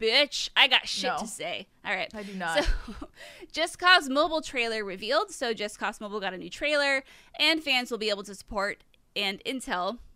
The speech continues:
Speaker 1: I don't know if that's supposed to, oh, get support and intel from Rico Rodriguez. Wow, I don't know what happened there. Annika Svensson and more <laughs> when it arrives later this year.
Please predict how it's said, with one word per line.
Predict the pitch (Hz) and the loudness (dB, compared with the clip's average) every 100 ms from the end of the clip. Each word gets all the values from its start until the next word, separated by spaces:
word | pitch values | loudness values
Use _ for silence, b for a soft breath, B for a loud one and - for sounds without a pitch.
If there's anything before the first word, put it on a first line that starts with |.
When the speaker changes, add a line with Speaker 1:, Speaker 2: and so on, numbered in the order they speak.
| _ - | _ -16
Speaker 1:
I | |
don't | 156 | -14
know | - | -14
if | - | -12
that's | - | -14
supposed | - 196 - | -14 -16 4
to, | 269 | 4
oh, | |
get | 254 269 - | 6 0 -2
support | 269 247 226 160 | -6 -2 0 0
and | 185 | -4
intel | 202 185 190 | -4 -4 -4
from | 214 | -8
Rico | 269 262 | -8 -6
Rodriguez. | 233 208 240 294 285 277 - 214 269 233 233 233 262 - - - - | -4 -4 -4 -2 -2 -2 -8 -8 -8 -2 0 2 0 -6 -12 -16 -8
Wow, | 185 180 | -2 -2
I | 180 | -2
don't | 175 | -6
know | 170 | -6
what | 185 | -8
happened | 185 190 | -8 -2
there. | 208 196 B B B - | -2 -2 B B B 2
Annika | 262 285 330 240 | 4 4 2 0
Svensson | - - 302 240 254 226 196 | 0 0 2 0 -2 -2 -2
and | 233 | 2
more | 254 262 247 | 6 8 8
<laughs> | - | 4
when | - 311 | 2 0
it | 330 | -2
arrives | - 220 220 247 226 | -4 0 0 0 -2
later | 208 196 | -6 -6
this | 196 226 | -10 -8
year. | 247 330 | -6 -6